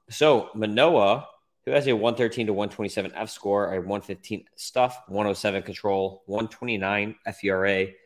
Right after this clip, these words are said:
and a one oh one durability, against Spencer Strider, who has a one seventeen to one forty-one F score, because very high ceiling, a one forty-seven stuff, ninety-nine control, one forty F E R A, and eighty-three durability because he started as a reliever last year.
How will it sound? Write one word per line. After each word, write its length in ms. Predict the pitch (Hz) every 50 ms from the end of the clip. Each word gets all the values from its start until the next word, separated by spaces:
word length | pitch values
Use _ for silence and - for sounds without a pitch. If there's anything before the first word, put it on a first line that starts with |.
| _ _ _ -
and 100 | - 110
a 60 | 113
one 300 | 107 92 95 98 110 117
oh 60 | 117 110
one 260 | 101 107 110 107 98
durability, 640 | 107 101 95 87 95 87 87 87 92 98 98 - _ _ _ _ _ _ _ _ _ _ _ -
against 200 | 165 185 175 -
Spencer 280 | - 123 123 117 120
Strider, 360 | 104 - - 123 127 110 95 87
who 80 | 92
has 140 | 98 95 98
a 80 | 98 90
one 220 | 87 98 110 113
seventeen 400 | - - 107 110 - - 110 98
to 100 | - 95
one 320 | 87 85 104 120 143 151
forty-one 540 | 135 - 131 135 127 120 110 123 135 131 107
F 140 | 104 110 -
score, 420 | - - 92 90 90 90 95 - _
because 280 | - 98 95 90 - - _ _ _ _ _ _ _ _ _
very 160 | - 131 135 113
high 160 | 101 98 95
ceiling, 420 | - - 95 87 87 92 107 117 _ _ _ _ _ _ _ -
a 60 | 139
one 260 | 151 123 113 143 165 165
forty-seven 520 | 160 - 147 147 135 - 139 120 123 127
stuff, 420 | - - - 92 98 143 - - _ _ _ - - _ _ -
ninety-nine 480 | 110 123 147 160 175 170 175 175 180
control, 540 | 170 180 160 - 131 113 104 104 110 113 -
one 220 | 95 101 110 117 117
forty 340 | - - 110 113 120 120 -
F 200 | - 101 - 104
E 60 | 101
R 140 | 98 95 90
A, 60 | 92
and 240 | 107 107 110 117 85
eighty-three 400 | 69 95 98 98 - 107 101 95
durability 580 | 92 98 92 117 123 120 113 113 113 110 107 -
because 340 | 101 98 98 98 95 95 -
he 200 | - 98 101 98
started 380 | - - 95 95 92 95 101
as 100 | 101 101
a 40 | 110
reliever 320 | 120 135 160 180 180 156 123
last 300 | 104 98 95 101 - -
year. 180 | - - _